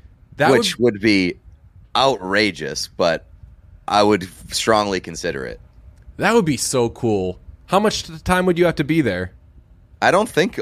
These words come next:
Speaker 2: uh, like, I, that would have to be, like, worked out, but, like, I would spend, like, a good amount of time there, but I don't think that I would have to.
Speaker 1: You could be, like, an absentee owner.
Speaker 2: Yeah, right.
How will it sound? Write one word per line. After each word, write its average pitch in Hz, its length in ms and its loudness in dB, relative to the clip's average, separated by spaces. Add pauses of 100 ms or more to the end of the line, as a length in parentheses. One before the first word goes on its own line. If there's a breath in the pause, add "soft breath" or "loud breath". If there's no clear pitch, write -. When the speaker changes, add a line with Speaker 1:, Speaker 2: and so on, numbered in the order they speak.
Speaker 2:
uh, 107 100 0
like, 107 220 0
I, 110 80 4
that 120 140 6
would 147 100 4
have 120 160 2
to 98 80 -12
be, 104 100 2
like, 85 200 -2
worked 87 220 -4
out, 90 200 0
but, 80 80 -10
like, 76 260 -8 (1000)
I 104 80 2
would 113 300 0
spend, 160 460 -2
like, 131 160 -2
a 135 60 -8
good 135 180 -2
amount 147 220 -2
of 143 60 -6
time 151 220 -2
there, 165 140 2
but 113 120 2
I 113 60 8
don't 139 120 4
think 131 120 -6
that 107 80 0
I 95 60 4
would 82 100 0
have 117 320 -4
to. 90 240 -6 (340)
Speaker 1:
You 131 100 -4
could 156 80 -2
be, 185 80 4
like, 156 140 0
an 143 80 -2
absentee 151 520 -2
owner. 90 340 -8 (260)
Speaker 2:
Yeah, 127 260 2
right. 90 360 0